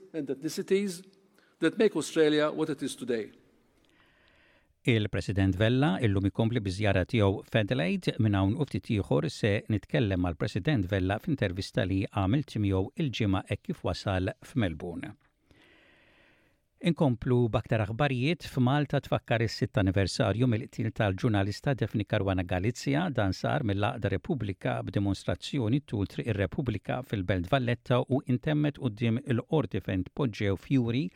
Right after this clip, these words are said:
Speaker 2: fuq il-monument ta' l-assedju il-kbir li qed jintuża wkoll bħala post biex ifakkar il-memorja ta' Daphne Caruana Galizia.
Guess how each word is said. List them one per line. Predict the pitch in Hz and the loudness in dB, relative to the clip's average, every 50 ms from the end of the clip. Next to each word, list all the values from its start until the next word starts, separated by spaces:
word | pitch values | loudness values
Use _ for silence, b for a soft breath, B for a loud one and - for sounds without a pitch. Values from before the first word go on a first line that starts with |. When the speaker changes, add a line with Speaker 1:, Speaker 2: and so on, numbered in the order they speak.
| B B B B B _ | B B B B B _
Speaker 2:
fuq | - 131 - - 113 110 | -2 -2 2 4 2 2
il-monument | 104 - - 131 151 156 120 104 104 101 98 - - - | 2 2 0 0 2 2 2 2 2 0 0 -2 -2 -2
ta' | 113 120 - - | -2 -2 -2 -2
l-assedju | 107 92 - - - - 101 95 87 87 95 95 - - | -4 -4 -4 -4 -2 0 0 0 0 0 0 -2 -2 -2
il-kbir | - 156 147 113 104 104 127 165 160 139 | -4 -4 -4 -4 -4 -2 -2 -2 -2 -2
li | - | -4
qed | - 110 - - 147 | -4 -4 -4 -2 -2
jintuża | 151 139 - 120 101 92 - 135 135 117 | -2 -2 -2 -2 -4 -2 -2 -2 -2 -2
wkoll | - - 113 107 101 - | -2 -2 -2 -2 -2 -2
bħala | - - 101 98 98 | -4 -2 -2 -2 -2
post | - - - 143 98 85 - - | -2 -2 0 0 0 -2 -4 -6
biex | 101 95 90 - 156 | -6 -6 -6 -6 -6
ifakkar | - 120 107 - - 107 104 - - | -6 -6 -8 -4 -2 -2 -2 -2 -2
il-memorja | - 135 113 107 107 110 117 156 143 107 - 92 101 104 - | -4 -4 -2 0 0 0 0 0 0 -2 -2 -4 -6 -6 -6
ta' | - 123 117 - 92 | -6 -6 -6 -4 -4
Daphne | 90 - - - 131 143 | -4 -4 -4 -4 -6 -6
Caruana | - - 135 117 101 104 98 98 | -4 -4 -4 -2 0 0 -2 -2
Galizia. | 87 - 107 110 110 - - - - 110 110 | -2 -2 -2 -2 -2 -4 -4 -6 -6 -4 -4